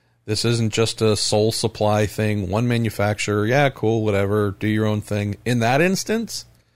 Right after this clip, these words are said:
I think there'd be a lot less money spent by Team Chevy and Honda Performance Development. But since there is true competition between those two brands, you don't want to have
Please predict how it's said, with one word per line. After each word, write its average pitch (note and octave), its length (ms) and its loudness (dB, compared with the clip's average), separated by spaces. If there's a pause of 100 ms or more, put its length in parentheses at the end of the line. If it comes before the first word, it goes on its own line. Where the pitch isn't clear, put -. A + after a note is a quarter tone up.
(340)
I A2+ 240 2
think A#2+ 260 -4
there'd A#2+ 200 0
be A#2 100 0
a A#2 60 4
lot G#2+ 240 2
less G#2+ 200 -2
money G2+ 200 -2
spent - 360 -4
by G2+ 480 0
Team G#2 220 -4
Chevy G2+ 540 -2
and F#2 280 -4
Honda G2 180 -4
Performance F2+ 480 -6
Development. E2+ 420 -4 (760)
But G#2+ 220 0
since - 360 -2
there A#2+ 160 2
is B2 280 2
true D#3+ 500 0
competition C3+ 580 -2
between B2+ 240 0
those A#2 160 2
two A#2+ 140 -2
brands, A#2 520 0 (1300)
you A#2 160 0
don't B2 320 2
want B2 240 4
to A#2 60 6
have G2 580 2